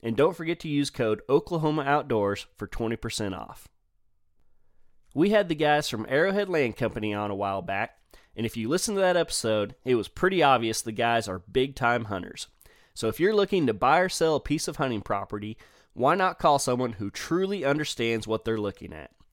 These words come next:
The crew at Arrowhead will work hard for you to not only find you the best buyer or seller for your property,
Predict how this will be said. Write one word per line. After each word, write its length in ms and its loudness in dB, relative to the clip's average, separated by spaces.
The 80 -6
crew 260 2
at 100 4
Arrowhead 480 2
will 160 0
work 260 0
hard 240 2
for 120 -10
you 220 -2
to 160 -10
not 300 2
only 260 2
find 320 0
you 80 -4
the 100 -6
best 480 -2
buyer 300 2
or 200 0
seller 360 0
for 140 -8
your 140 -2
property, 560 -2